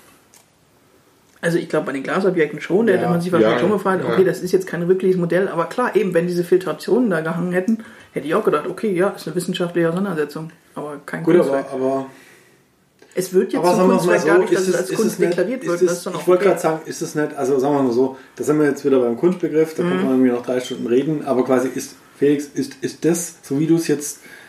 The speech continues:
Speaker 2: quasi betrachtest, ist es nicht ein super enger Kunstbegriff und sind wir eigentlich nicht schon weiter irgendwie?
Speaker 3: Äh, ja, und deswegen, deswegen, ich frage
Speaker 2: Weil, weil,
Speaker 3: mich
Speaker 2: weil quasi Kunst
Speaker 3: Ja.
Speaker 2: lebt ja immer vom Kontext irgendwie
Speaker 3: Ja.
Speaker 2: und quasi, also man könnte jetzt platt sagen,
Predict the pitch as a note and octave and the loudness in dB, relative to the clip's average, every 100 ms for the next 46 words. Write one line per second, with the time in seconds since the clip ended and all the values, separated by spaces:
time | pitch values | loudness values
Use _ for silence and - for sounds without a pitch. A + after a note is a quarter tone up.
0 | - - B2 B2+ A#2+ A#2+ D3 - C#3 - | -8 0 2 2 0 -2 -8 -4 -6 -6
1 | C3 C3 B2+ C3 C3 C3+ - - D#3+ D3 | -4 2 2 4 -2 -2 -10 -6 -2 -2
2 | B2 D3 F3+ F3+ F3+ F3 - D3+ F3 F3 | -2 0 0 2 0 0 -2 2 2 2
3 | - - C#3+ C3 - - C#3 C#3+ C3+ C3 | -10 -8 -2 -2 -2 -8 -4 -4 -4 -4
4 | C3+ C3 A2+ C3 F3+ E3+ - - D#3 D#3 | -4 -2 -2 -2 -2 -6 -10 -10 -6 -2
5 | E3 D#3+ - - - D3+ D#3 C#3 C#3+ C#3+ | -2 -6 -16 -2 0 0 0 -2 -4 -4
6 | B2+ D#3+ F#3 D3+ C#3 C#3+ E3 D#3+ D3+ C#3+ | -2 0 2 2 0 2 2 2 -2 0
7 | E3+ E3 D3+ - - - G3+ F#3 E3+ E3 | 2 2 -2 -4 0 0 2 2 2 2
8 | D#3+ D#3+ - G3+ - F3+ F3 F3+ E3+ F#3+ | 0 -2 0 0 2 2 2 2 -2 -2
9 | F3 E3 E3 F3+ G#3 G3 - F3+ F3+ F3+ | -2 -4 -2 -2 -2 -6 -4 0 2 2
10 | F#3 F3+ - - D#3+ D#3 D#3+ D#3+ C#3+ D#3 | -2 -6 -20 -16 -10 -2 2 2 2 -2
11 | D3+ - - _ _ _ - C#3+ C#3 C3+ | -4 -8 -20 _ _ _ -4 0 0 2
12 | D3 C3 - C#3+ D#3 - D#3+ D#3 D#3 D#3+ | 0 -2 -6 -2 -2 0 0 0 0 -2
13 | D#3 | -4